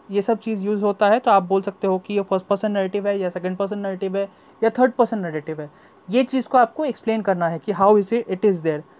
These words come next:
और वो जो आपका फीचर्स है of narrative prose में, इसमें आपको देखना है कि the author tries to narrate that setting, और उसमें बहुत सारा चीज़ में narration as a mode of expression है in this, ये thing।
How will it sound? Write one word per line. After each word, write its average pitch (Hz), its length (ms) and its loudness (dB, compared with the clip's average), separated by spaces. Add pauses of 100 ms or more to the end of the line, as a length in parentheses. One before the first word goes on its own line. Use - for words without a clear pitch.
(120)
और 196 100 4
वो 233 180 2
जो 262 100 2
आपका 254 180 2
फीचर्स 247 460 -4
है 233 60 2
of 196 80 0
narrative 180 400 -2
prose 175 360 -6
में, 262 120 -4
इसमें 240 300 -4
आपको 196 200 -2
देखना 185 280 -2
है 180 120 -4
कि 185 280 -10 (360)
the 208 100 6
author 196 260 2
tries 190 560 -2
to 185 120 0
narrate 175 680 0
that - 320 -4
setting, 175 340 -2
और 180 200 -2
उसमें 180 320 -4
बहुत 185 260 2
सारा 180 280 2 (320)
चीज़ 196 140 0
में 190 100 0
narration 208 480 4
as 196 180 2
a 269 120 4 (320)
mode 190 160 4
of 262 100 6
expression 180 520 -2
है 139 120 -8 (760)
in 175 60 -2
this, 175 240 -2
ये 156 260 -6
thing। 147 220 -12